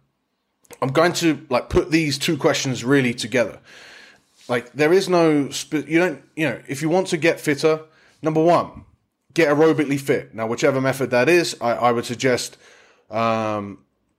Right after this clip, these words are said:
the, you know, uh, s-, standard aerobic work, low intensity, steady state,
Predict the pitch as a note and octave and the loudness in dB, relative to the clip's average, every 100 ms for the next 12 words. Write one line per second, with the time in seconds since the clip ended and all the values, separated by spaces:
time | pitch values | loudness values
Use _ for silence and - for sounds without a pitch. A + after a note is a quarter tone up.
0 | _ B2 - - C#3+ G2 - _ _ _ | _ -10 -8 -4 -4 -4 -12 _ _ _
1 | - B2 A2+ G#2 - - - - - D#3+ | -4 0 0 -2 -12 -16 -12 -8 -2 2
2 | D#3 D3 C#3+ D3 D3 C#3+ C3 D3 C#3 C3 | 2 2 4 4 4 2 2 2 2 0
3 | D3+ D3 C#3 C#3+ B2 G#2+ D3 C3 C3+ D3+ | 0 0 -2 -4 -4 -2 -2 -2 0 0
4 | D3 | -2